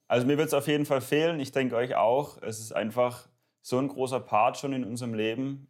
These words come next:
Das wird nicht einfach so an uns vorbeigehen. So, Freunde, ähm, ich habe jetzt noch ein paar coole Fragen an euch.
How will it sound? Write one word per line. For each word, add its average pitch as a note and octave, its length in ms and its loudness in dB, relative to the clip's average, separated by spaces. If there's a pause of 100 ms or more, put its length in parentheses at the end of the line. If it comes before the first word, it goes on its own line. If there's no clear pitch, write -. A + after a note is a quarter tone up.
Das G2 160 -6
wird G#2 160 -2
nicht G2+ 120 -4
einfach G2 340 -4
so G2 340 0
an G2 160 -4
uns F#2 160 -8
vorbeigehen. F2+ 600 -2 (1160)
So, F#3 140 4
Freunde, D3 560 4
ähm, B2 580 2
ich B2 140 -4
habe C3 160 2
jetzt B2 80 -4
noch C3 140 -6
ein B2 120 -10
paar A#2+ 160 -2
coole C3 280 0
Fragen C3+ 400 2
an E3 160 -4
euch. E3 420 -2